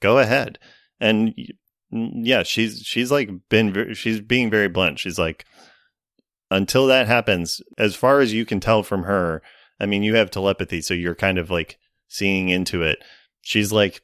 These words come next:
"There's two options. She does the ritual, and we are freed from this, and we all join the coherence, or she doesn't do the ritual, and we are all stuck here in this power plant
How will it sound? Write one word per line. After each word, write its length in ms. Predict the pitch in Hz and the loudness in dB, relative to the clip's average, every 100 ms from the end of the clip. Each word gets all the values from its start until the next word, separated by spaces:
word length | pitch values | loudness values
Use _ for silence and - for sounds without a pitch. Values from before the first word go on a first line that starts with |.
| _ | _
"There's 240 | 110 110 | 2 2
two 240 | - 139 123 | 2 2 4
options. 560 | 98 - - - - - _ _ _ _ _ _ _ | 4 2 -8 -10 -14 -16 _ _ _ _ _ _ _
She 280 | - 104 92 | -4 0 0
does 300 | 90 101 113 | 2 4 4
the 100 | 117 | 2
ritual, 540 | 113 113 - 120 120 - | 2 2 2 2 2 0
and 260 | 95 92 | -2 0
we 200 | 90 95 | 0 2
are 360 | 90 87 82 80 _ _ _ | 4 4 0 -4 _ _ _
freed 360 | - - 101 101 | -8 0 0 0
from 160 | 120 | 0
this, 180 | 117 123 | 2 2
and 120 | - | 0
we 100 | 92 | 0
all 160 | 107 92 | 2 2
join 260 | 92 98 98 | 2 0 0
the 80 | |
coherence, 640 | 90 92 87 95 104 104 - | 0 -2 0 -2 -2 -6 -8
or 160 | 104 87 | -6 -6
she 140 | 90 | -8
doesn't 340 | 80 85 92 107 | -2 0 0 0
do 100 | 110 | 0
the 100 | 110 | 2
ritual, 500 | 110 - 117 113 120 | 0 2 2 2 0
and 160 | 90 87 | -4 0
we 140 | 92 | 2
are 100 | 90 | 2
all 140 | 85 | 2
stuck 320 | 80 - 104 - | 0 0 0 0
here 240 | 113 104 | 0 0
in 100 | 95 | 0
this 140 | 90 | -4
power 280 | - 85 82 | -2 0 0
plant 360 | 82 82 80 | -2 -2 -2